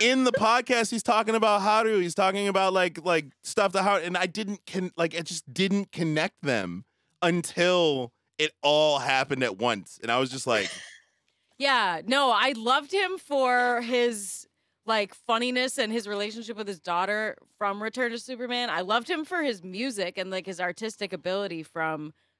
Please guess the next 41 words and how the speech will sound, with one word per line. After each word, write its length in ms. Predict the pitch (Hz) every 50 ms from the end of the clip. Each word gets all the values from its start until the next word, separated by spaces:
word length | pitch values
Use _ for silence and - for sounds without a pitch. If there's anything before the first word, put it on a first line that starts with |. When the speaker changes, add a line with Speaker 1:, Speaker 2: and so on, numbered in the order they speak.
| _ _ _ -
Speaker 2:
Love 220 | 202 208 208 185
Drunk 360 | 156 185 185 180 180 185 196 202
and 120 | 185 180 -
from, 260 | 196 180 180 175 156
like, 260 | 185 190 190 - -
the 100 | - 185
random 380 | 151 185 180 175 175 180 180 175
songs 400 | - - 170 165 170 175 180 170
that 120 | 190 170 160
I 60 | 156
had 80 | 156 160
heard 260 | 170 185 185 175 -
from 120 | 160 156
Epic 260 | 156 165 - 147 - 170
High. 360 | 175 175 170 139 107 - _ _ _ _ _ _ -
But 60 | 185
when 120 | 226 240
I 120 | 247 233 233
truly 520 | - - - - 196 185 190 208 220 226
started 380 | 214 - - 226 208 196 180 -
to 80 | 180
stan 340 | - - - 170 175 175 170
Tablo 440 | 170 175 160 160 156 139 151 143 143
was 160 | 147 151 160
when 140 | 170 156 151
you 80 | 151 147
introduced 420 | 147 131 - _ - 98 98 -
me 80 | - 85
to 60 | -
his 120 | 151 - -
podcast. 640 | - - - - - _ - - - - - - _ _ - 101
Speaker 1:
Oh, 160 | 92 92 78
yeah. 200 | 80 78 - - _ _ _ _ _
Speaker 2:
Because 240 | _ - 247 240 175
that 220 | - 208 190 156
man 580 | 175 180 180 185 196 202 214 220 233 247 240 - _ _ _ _ -
is 140 | 208 226
Speaker 1:
It's 100 | 110 -
hilarious. 880 | - 104 90 85 82 80 80 71 62 73 101 - 92 - - - - -
Speaker 2:
hilarious. 580 | - - - - 202 262 - - - - - _
Speaker 1:
<laughs> 40 | _